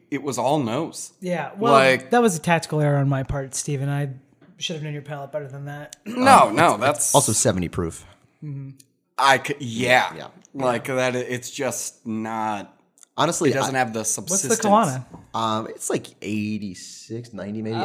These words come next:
Speaker 4: I
Speaker 3: Um,
Speaker 4: thought that was a
Speaker 3: or,
Speaker 4: higher
Speaker 3: or
Speaker 4: one.
Speaker 3: maybe you're right. Maybe it's, like, a hundred. Um,
Speaker 2: Mm.
Speaker 3: it's probably, yeah, it's probably, like, one oh five then. Um, yeah, that Bumbu I actually love with, like, one ice cube.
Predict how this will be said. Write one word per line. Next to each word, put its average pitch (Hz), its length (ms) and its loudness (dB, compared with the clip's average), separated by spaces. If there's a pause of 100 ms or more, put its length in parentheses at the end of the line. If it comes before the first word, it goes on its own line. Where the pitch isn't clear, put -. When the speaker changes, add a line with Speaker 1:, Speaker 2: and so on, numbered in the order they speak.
Speaker 4:
I 208 140 2
Speaker 3:
Um, 269 60 -4
Speaker 4:
thought 381 160 -8
that 196 140 -4
was 196 100 -6
a - 60 -6
Speaker 3:
or, 135 80 -6
Speaker 4:
higher 175 300 -4
Speaker 3:
or 170 40 -4
Speaker 4:
one. 139 180 -2
Speaker 3:
maybe 202 140 -2
you're 226 100 -4
right. 131 180 -6
Maybe 123 160 -8
it's, 147 120 -12
like, 117 120 -10
a - 20 -10
hundred. 113 320 -12
Um, 110 380 -8
Speaker 2:
Mm. 139 200 -12 (260)
Speaker 3:
it's - 80 -16
probably, 110 220 2
yeah, 110 60 2
it's 107 80 -4
probably, 113 180 0
like, 92 140 -2
one 90 160 -6
oh 87 60 -8
five 82 220 -8
then. 87 200 -14
Um, 98 300 -6 (560)
yeah, 156 120 2
that 214 160 4
Bumbu 185 280 6
I 143 40 6
actually 151 240 0
love 104 480 -4
with, 110 120 -4
like, 95 160 -4
one 92 160 -8
ice 80 160 -12
cube. 82 240 -16